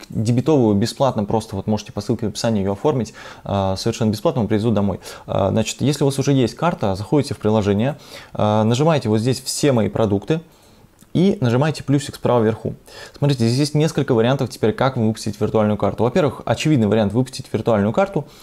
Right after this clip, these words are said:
Нажимаете, заполняете, и внизу вас ждет такая надпись, что, э, комиссия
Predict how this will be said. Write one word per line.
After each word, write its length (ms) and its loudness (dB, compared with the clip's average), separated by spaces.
Нажимаете, 580 2
заполняете, 680 0
и 200 2
внизу 400 4
вас 280 0
ждет 280 -2
такая 400 0
надпись, 380 0
что, 420 0
э, 220 -4
комиссия 720 2